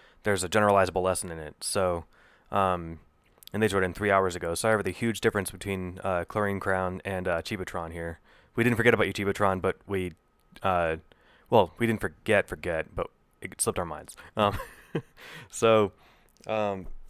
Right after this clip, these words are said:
Chlorine Crown said, uh, "I'm thinking I wanna change jobs and become a coder, and I remember you said you did it and it was easier than you expected. What was your path like?"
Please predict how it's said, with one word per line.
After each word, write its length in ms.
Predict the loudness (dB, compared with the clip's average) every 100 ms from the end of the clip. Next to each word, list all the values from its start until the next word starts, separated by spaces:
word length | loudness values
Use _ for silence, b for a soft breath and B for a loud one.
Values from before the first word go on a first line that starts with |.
| -20 _ _
Chlorine 280 | 0 2 2
Crown 340 | 4 4 2 0
said, 300 | 2 4 4
uh, 280 | 4 2 -2 B B B
"I'm 80 | -2
thinking 280 | 0 2 4
I 40 |
wanna 160 | 4 4
change 300 | 0 -2 2
jobs 260 | 4 4
and 100 | 2
become 240 | -4 -4 -4
a 60 |
coder, 460 | 0 2 4 4 2
and 80 | -2
I 20 |
remember 240 | -2 0 0
you 120 | 0
said 200 | 0 0
you 80 | 0
did 160 | 0
it 140 | 0 0
and 100 | -4
it 20 |
was 160 | -6 -6
easier 260 | -6 -4 -2
than 160 | -2 -2
you 120 | -4
expected. 580 | -2 -2 -2 -4 -6 -2
What 100 | 0
was 100 | 0
your 80 | -2
path 260 | -2 -2
like?" 320 | -8 -10 -14